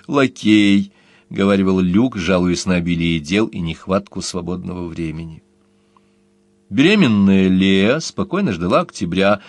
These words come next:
назначенного времени родов. Чтобы все формальности были соблюдены и не возникло никаких сложностей, Пьер решился, наконец, на брак,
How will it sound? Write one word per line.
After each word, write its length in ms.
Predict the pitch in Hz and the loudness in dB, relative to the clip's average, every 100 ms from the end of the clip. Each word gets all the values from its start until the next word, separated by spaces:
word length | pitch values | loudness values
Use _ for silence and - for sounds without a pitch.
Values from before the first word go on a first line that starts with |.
| - 92 | -18 -6
назначенного 800 | 90 80 87 98 - 135 131 98 | -4 -2 0 -2 -4 -6 -4 -4
времени 400 | 87 90 113 113 | -2 -2 -4 -6
родов. 540 | 87 85 85 87 - _ _ _ _ _ _ _ _ _ _ _ _ _ - - - - | -4 -4 -6 -12 -20 _ _ _ _ _ _ _ _ _ _ _ _ _ -20 -20 -20 -8
Чтобы 180 | 147 135 | -4 -2
все 160 | 170 | 0
формальности 600 | 160 151 156 156 151 - | 0 2 2 2 2 2
были 160 | 151 147 | 2 4
соблюдены 640 | 139 143 135 139 160 147 | 2 2 2 2 2 4
и 20 | |
не 120 | 107 107 | 4 4
возникло 480 | 101 117 160 95 - | 2 0 -2 -2 -6
никаких 320 | 98 95 101 95 | -10 -4 -4 -4
сложностей, 680 | - 147 123 107 - 98 - - - | -2 0 0 -2 -2 -6 -6 -20 -16
Пьер 320 | 143 190 165 | -2 0 2
решился, 480 | 165 - 180 - 165 | 0 -2 -4 -4 -4
наконец, 400 | 165 165 156 160 | -2 -2 -2 -4
на 100 | 156 | -2
брак, 380 | 120 92 - | 0 0 -2